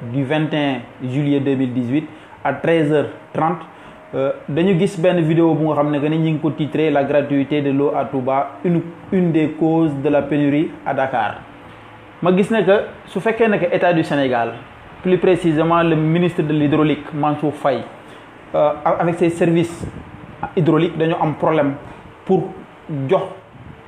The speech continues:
euh, askanu Dakar ndox mu sell ngir, euh, ñu mën ko jëfandikoo, buñ laytoo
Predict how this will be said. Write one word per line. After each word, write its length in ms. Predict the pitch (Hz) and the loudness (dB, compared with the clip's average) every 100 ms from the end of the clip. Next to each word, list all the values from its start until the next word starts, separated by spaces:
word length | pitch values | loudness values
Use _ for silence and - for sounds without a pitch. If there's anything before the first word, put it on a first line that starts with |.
| - | -2
euh, 160 | 143 143 | 0 0
askanu 400 | 180 - 175 151 | -4 -2 -2 0
Dakar 500 | 139 123 139 151 - - - - - | 0 0 0 0 -2 -14 -20 -20 -4
ndox 300 | 151 170 175 - - - | 0 2 0 -2 -14 -8
mu 280 | 147 156 156 | -2 0 -2
sell 380 | - 160 160 160 | 0 0 2 2
ngir, 220 | 160 156 - - 160 | 2 0 -4 -10 -2
euh, 280 | 147 143 | 2 2
ñu 80 | 143 | 2
mën 160 | 147 151 | 0 0
ko 100 | 143 | 0
jëfandikoo, 560 | 139 139 139 127 160 - - - - - - - - - | 0 0 0 0 -2 -4 -12 -20 -20 -20 -20 -20 -20 -4
buñ 240 | 147 202 196 | 2 4 4
laytoo 460 | 180 175 170 - | 2 2 0 0